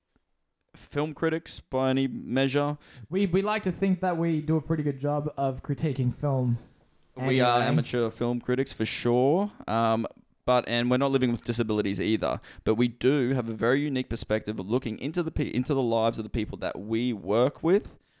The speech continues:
Speaker 1: um, and try and analyze how these disabilities are re-, represented in film. Um, and this really helps our,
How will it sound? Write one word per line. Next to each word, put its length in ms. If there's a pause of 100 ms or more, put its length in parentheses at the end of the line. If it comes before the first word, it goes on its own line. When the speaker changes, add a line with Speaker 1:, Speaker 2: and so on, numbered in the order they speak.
(160)
Speaker 1:
um, 500
and 480 (580)
try 380
and 220 (240)
analyze 760
how 100
these 160
disabilities 560
are 80
re-, 220
represented 540
in 160
film. 520 (220)
Um, 380
and 180
this 200
really 240
helps 320 (300)
our, 520